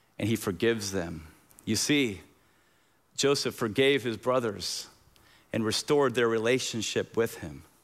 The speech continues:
Why in the world would Stephen share this message about Joseph with the Sanhedrin? I think it's because of the striking similarities between Joseph, listen, if you're with me, say amen.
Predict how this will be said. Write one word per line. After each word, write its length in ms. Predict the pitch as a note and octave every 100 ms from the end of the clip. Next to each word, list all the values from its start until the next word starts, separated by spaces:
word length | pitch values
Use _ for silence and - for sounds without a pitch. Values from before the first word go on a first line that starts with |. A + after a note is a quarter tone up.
| _ _ _ _ _ _ _ _
Why 240 | - D3 F3+
in 80 | F#3
the 100 | E3+
world 320 | C#3+ C3+ B2+
would 140 | A#2
Stephen 680 | - - - F3 C#3 - - - _ _ _ _ _ _ _ -
share 420 | - - C3+ A#2+
this 440 | G2+ F2 F#3 G3 -
message 440 | A#2+ A2+ A2+ F#2+
about 260 | G#2 G#2+ G#2+
Joseph 640 | - E3+ - G#2 D#2+ - _ -
with 340 | C3+ D3 - - - _ _
the 100 | C3
Sanhedrin? 840 | A#2+ - C#3 B2+ B2+ B2+ G#2+ F2 C2 - _ _ - - - -
I 160 | D3
think 200 | G3 E3
it's 100 | C#3+
because 460 | - C3 - D3+ C3
of 120 | B2
the 120 | A#2
striking 680 | G2+ - - G#3+ A3+ G#3+ F#3
similarities 920 | - F3 D#3 D3 D#3 D3+ B2 A#2+ A2
between 480 | - A#2 - C3 A#2+
Joseph, 840 | G#2 C#3+ F3+ G3 A3 G#3 G3+ - - _ _ _ _ -
listen, 160 | B2+
if 80 | -
you're 80 | C3+
with 140 | E3
me, 60 | D#3+
say 180 | D#3+ D#3
amen. 260 | D3+ C#3